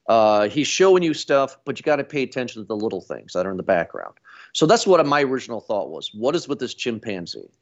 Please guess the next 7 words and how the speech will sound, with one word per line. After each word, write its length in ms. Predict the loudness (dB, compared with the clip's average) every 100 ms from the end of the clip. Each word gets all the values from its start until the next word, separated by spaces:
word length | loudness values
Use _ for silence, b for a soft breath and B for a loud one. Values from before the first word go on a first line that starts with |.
| _
So 180 | -2 2
anyway, 360 | 4 4 4 4
we 140 | 2
go 140 | 2 2
back, 440 | 4 4 2 b b b 0
and, 380 | 2 2 -4
uh, 360 | -10 _ -16 -12